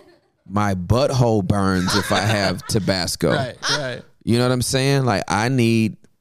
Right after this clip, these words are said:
Speaker 1: it's, it's just, it's just got a warm
Speaker 2: Mm-hmm.
Speaker 1: taste to it.
Speaker 2: Yeah.
Speaker 1: I don't want a habanero pepper
Speaker 2: Yeah.
Speaker 1: on my tongue.
Speaker 2: A
Speaker 1: Boy.
Speaker 2: That Louisiana hot sauce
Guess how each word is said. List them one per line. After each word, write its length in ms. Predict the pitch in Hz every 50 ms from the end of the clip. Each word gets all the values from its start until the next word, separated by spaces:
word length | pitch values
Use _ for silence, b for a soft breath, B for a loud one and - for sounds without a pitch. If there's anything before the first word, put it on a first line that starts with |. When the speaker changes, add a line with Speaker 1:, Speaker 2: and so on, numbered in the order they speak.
| _ _
Speaker 1:
it's, 300 | 104 117 113 - - - -
it's 300 | - 104 120 117 - -
just, 500 | - - 143 151 147 - - - - - b b b b b b b b b b
it's 160 | 143 139 -
just 240 | - 147 147 143 -
got 160 | 165 156 147
a 80 | 135
warm 440 | 123 117 113 123 131 143 143 139 123
Speaker 2:
Mm-hmm. 80 | 123 127
Speaker 1:
taste 400 | 131 - 139 156 151 - - -
to 220 | - 131 110 98
it. 40 | 90
Speaker 2:
Yeah. 60 | 185 - -
Speaker 1:
I 100 | 104 120
don't 260 | 131 139 139 95 71
want 280 | 104 113 123 131 - -
a 140 | - 98 107
habanero 840 | 98 95 113 117 123 123 107 120 110 107 110 110 107 107 104 101 95 - -
pepper 600 | - - 123 123 - - 98 95 90 98 110 - - _ _
Speaker 2:
Yeah. 200 | _ 120 151 208 240 - _ _ _ _ _ _
Speaker 1:
on 220 | 107 113 117 120
my 180 | 120 113 113 113
tongue. 680 | - - - - 143 156 165 117 95 71 50 - - - - _ _ _ _ _ _ _ _ _ _ _ _ _ _ _ _ _ _ _ _ _ _ _ _ _ _ b b b b b b b _ _ _ -
Speaker 2:
A 200 | - - 127 127
Speaker 1:
Boy. 440 | 123 117 123 135 135 123 127 123 127 131 - - - _ -
Speaker 2:
That 240 | 143 143 143 156 151
Louisiana 460 | 156 156 160 160 147 156 151 143 127
hot 200 | 123 139 139 139
sauce 460 | - - 156 160 160 156 - - -